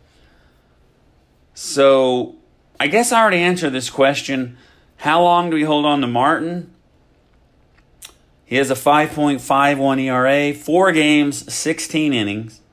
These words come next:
So he's only averaging four innings a game. So in sixteen innings, nineteen hits and twelve runs,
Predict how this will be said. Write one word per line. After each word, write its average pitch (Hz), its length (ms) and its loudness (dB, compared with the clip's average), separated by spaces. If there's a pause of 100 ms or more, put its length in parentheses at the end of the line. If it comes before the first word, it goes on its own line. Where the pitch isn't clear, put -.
(380)
So 110 220 -2
he's 110 100 -2
only 123 340 -2
averaging 117 540 -4
four 107 320 0
innings 104 260 -4
a 92 40 -12
game. 117 460 -4 (640)
So 123 160 -2
in 131 80 2
sixteen - 640 -2
innings, 170 480 2
nineteen 147 800 -2
hits 147 380 -2
and 117 120 -6
twelve 120 440 0
runs, 107 560 -4